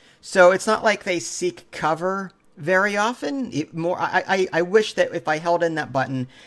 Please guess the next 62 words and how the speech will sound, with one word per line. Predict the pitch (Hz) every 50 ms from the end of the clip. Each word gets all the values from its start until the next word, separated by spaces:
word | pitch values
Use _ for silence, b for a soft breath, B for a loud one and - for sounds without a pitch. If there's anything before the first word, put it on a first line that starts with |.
| B B B -
they | 160 156 156
would | 160 165 151 143 131 127
run | 143 143 139 139 135
to | 139 135
the | 131 127
nearest | 127 127 127 123 123 - -
cover. | - 127 113 117 - -
And, | - 170 196 -
and | - 214 220 214 214 -
to | - 208
the | 196 190
game's | 180 233 254 262 247 -
credit, | - - 202 190 185 117
they | 160 170 170
do | 143 127 123 147 139 135 135 139
sometimes, | 131 - - - - 156 151 143 139 127 - - 123 95 82 78 71 - 127
but | - - 151 -
not | 156 143 139 135 135 -
all | - 123 117
the | 117 117 110
time. | - - - - 110 117
Like, | 123 127 127
there | - 156 147
are | 147
instances | - 156 143 - - 165 143 - 160 131 131
where | 135 - -
they | 123 120
don't. | 113 - 101 - - - - - B B B B B B B
Again, | 160 147 190 185 180
this | 196 214 -
is | 247 -
pre-early | - - 208 196 185 180 180 165 165 147
access. | 131 135 139 139 - - 160 147 - -
Maybe | 139 127 131
that's | 135 131 -
something | - 127 127 - 143 131
they'll | 127 117 117
address, | 113 - 120 120 117 120 - -
but, | - 120 117 - b b b b b b b -
um, | 139 131 127 123 127 131
I | - 147 147
would | 160 165
like | 170 180 190 185
to | - 160
see | - - 180
them | 165 156 147
take | 165 160 151 156
a |
more | 147 147 147 -
active | - 143 143 - - 147 127
role | 127 135 139 135 135
in | 127 127 120
defending | 143 - - 208 214 196 165
themselves | 147 135 131 - - 127 120 131 131 131
when | 127 127
I | 123 120
hold | 117 127 131 127 127
in | 123 131 127
that | 120 117 120 120
defensive | - 123 - - 117 113 113 - - 117 117
ability | 117 113 139 165 170 160 127 120 117
button. | - - 85 - - 73 69